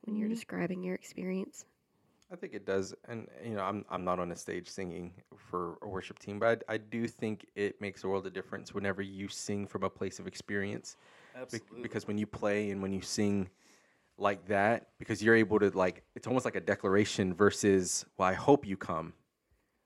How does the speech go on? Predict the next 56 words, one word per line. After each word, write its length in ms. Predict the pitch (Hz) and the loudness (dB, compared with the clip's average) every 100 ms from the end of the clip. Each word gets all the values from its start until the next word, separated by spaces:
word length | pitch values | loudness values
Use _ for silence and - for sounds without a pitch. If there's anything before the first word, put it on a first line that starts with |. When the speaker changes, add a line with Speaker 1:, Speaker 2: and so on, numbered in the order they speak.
| _ _ | _ _
Speaker 3:
But 100 | 101 | -4
Speaker 4:
Yeah. 60 | 98 | -2
Speaker 3:
when 180 | 107 107 | -4 2
you 120 | 120 | 4
know 240 | 110 113 | 8 8
that 100 | 110 | 8
he 160 | 98 113 | 2 -4
came 400 | - 110 113 123 | -4 2 4 2
to 180 | - - | 0 -2
you 360 | 131 135 151 - | 0 2 2 0
in 160 | 107 98 | -2 4
such 280 | 117 - | 4 4
a 60 | 110 | 2
way, 500 | 101 104 113 131 135 _ _ _ | 6 6 6 2 -4 _ _ _
like, 200 | 107 107 | -4 -2
it's 160 | 113 135 | -4 4
not 180 | 127 | 4
even 220 | 131 123 113 | 4 0 4
trying 260 | 117 113 | 4 4
to 60 | 110 | 0
compare 520 | 113 - 113 107 - | -4 -2 2 2 2
us 240 | 104 104 - | -4 -4 -10
and 180 | 95 | -12
Paul. 260 | - 90 87 | 0 2 2
It's 140 | 90 | -2
not 200 | 107 107 | 0 0
us 220 | - 101 - | 2 -2 -4
for, 380 | - 95 92 - - - | 0 2 2 -2 -20 -2
you 80 | 127 | 4
know, 60 | 117 | 4
to 140 | 110 - - | 4 -4 -6
c-, 80 | |
compare 420 | 123 123 101 127 113 | -2 -2 4 8 8
my 180 | 110 | 8
experience 360 | 110 - 104 - | 6 2 -6 -4
to 100 | 101 | 2
yours, 280 | 107 120 113 | 8 8 6
but 120 | 107 | -2
it's 100 | 98 | -2
like 140 | 92 | -2
he 140 | - 151 | -2 -8
came 480 | - 120 117 101 92 - - - | -6 -2 0 0 -4 -16 -20 -4
in 220 | 117 107 | 0 2
this 220 | 104 92 | 2 0
darkest 600 | 113 95 117 117 117 104 | -6 10 12 12 8 2
moment 320 | 113 107 107 101 | 6 8 8 4
of 100 | 95 | 6
my 180 | 101 | 4
life. 340 | 101 98 98 90 | 6 4 4 0
So 160 | - | 0
when 160 | 95 101 | 2 4
I 80 | 135 | 4
<laughs> 140 | - | 4
sing 220 | 123 107 110 | 0 2 2
this 140 | 95 | 2
song, 380 | - 139 104 | 6 6 6